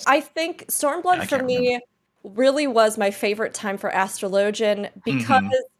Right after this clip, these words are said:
Speaker 1: even though, again, high-end gameplay, that fishing for balance,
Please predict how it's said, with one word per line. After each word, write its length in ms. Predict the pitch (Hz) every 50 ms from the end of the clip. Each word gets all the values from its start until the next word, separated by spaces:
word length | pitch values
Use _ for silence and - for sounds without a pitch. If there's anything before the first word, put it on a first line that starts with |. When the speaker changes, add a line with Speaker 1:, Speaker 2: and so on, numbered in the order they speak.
| _ -
Speaker 1:
even 340 | 254 330 - 302 339 302 254
though, 300 | - 240 240 240 226 214
again, 440 | - 226 214 214 196 180 175 175 180 - - - - _
high-end 360 | - 254 269 269 269 254 254 -
gameplay, 640 | 226 214 208 214 214 - 226 196 196 196 190 190 -
that 160 | 220 - - -
fishing 300 | - 262 254 - 233 220
for 140 | - 220 190
balance, 560 | 190 175 175 180 175 170 165 156 - -